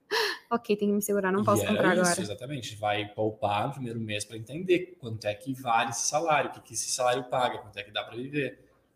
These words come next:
Speaker 2: A gente viu, entendeu, foi ajustando. Só que tem uma questão, de novo, de valores. Tem pessoas que encaram dinheiro de formas diferentes.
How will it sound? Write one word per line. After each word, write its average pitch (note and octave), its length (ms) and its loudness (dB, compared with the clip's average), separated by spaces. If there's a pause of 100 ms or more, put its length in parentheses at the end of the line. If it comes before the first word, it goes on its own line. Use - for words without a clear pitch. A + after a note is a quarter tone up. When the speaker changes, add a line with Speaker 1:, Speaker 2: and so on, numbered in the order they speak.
(160)
Speaker 2:
A G2+ 160 2
gente G#2 240 -4
viu, A#2+ 360 4
entendeu, G#2+ 440 0
foi A#2 200 -2
ajustando. - 540 -2 (840)
Só - 260 4
que - 120 2
tem B2+ 100 2
uma C3+ 120 0
questão, C#3 640 4
de C#3 140 4
novo, B2 260 6
de B2 60 2
valores. D#3 920 2 (160)
Tem A2 140 -6
pessoas A2+ 400 0
que C3 140 -6
encaram A#2+ 340 0
dinheiro A#2+ 320 2
de C#3 100 2
formas G#2+ 280 -4
diferentes. - 640 -8